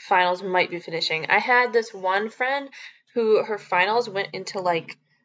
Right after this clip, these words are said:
the twenties, like, December twenty or twenty-first or even farther. I mean, that, it's like that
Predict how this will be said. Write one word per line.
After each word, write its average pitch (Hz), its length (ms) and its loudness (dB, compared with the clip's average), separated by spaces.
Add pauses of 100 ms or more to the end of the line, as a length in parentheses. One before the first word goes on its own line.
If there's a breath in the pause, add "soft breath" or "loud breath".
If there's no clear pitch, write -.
(100)
the 175 80 -4
twenties, 156 640 -4
like, 104 180 -6
December 170 680 -2
twenty 175 520 -4
or 156 140 -4
twenty-first 170 760 -4
or 156 180 2
even 196 280 -2
farther. 190 560 2 (260 loud breath)
I 240 80 2
mean, 254 220 6
that, 294 180 12
it's - 200 4
like 381 180 6
that 349 260 2